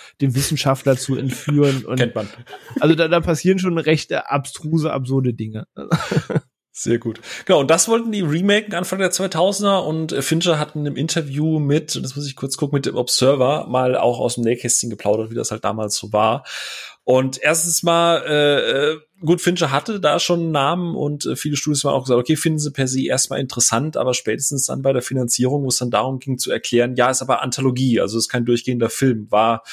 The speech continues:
Speaker 2: hat er sehr frustriert davon erzählt, wie dann die Studiobosse immer so meinten, ja, aber versteht das denn so ein Zuschauer? Hm,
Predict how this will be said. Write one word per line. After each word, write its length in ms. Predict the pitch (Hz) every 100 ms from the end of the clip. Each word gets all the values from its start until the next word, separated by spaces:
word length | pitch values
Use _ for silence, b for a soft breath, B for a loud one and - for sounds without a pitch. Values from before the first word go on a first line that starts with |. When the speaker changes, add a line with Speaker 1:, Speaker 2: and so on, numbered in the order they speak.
| B B B
Speaker 2:
hat 100 | -
er 100 | 139
sehr 180 | 135 147
frustriert 380 | - 156 - 151
davon 200 | 139 143
erzählt, 360 | 131 - 139 143
wie 60 |
dann 120 | 143
die 40 | 131
Studiobosse 560 | - 143 143 135 131
immer 120 | 135 131
so 80 |
meinten, 320 | 131 127 - 117
ja, 240 | - 120
aber 500 | 120 123 123 120 120
versteht 540 | - 120 - 127 160
das 220 | 165 147 -
denn 200 | 151 143
so 180 | 143
ein 80 | 143
Zuschauer? 1080 | 131 139 151 - 135 139 143 143 147 143 -
Hm, 960 | 135 151 160 165 170 165 165 165 160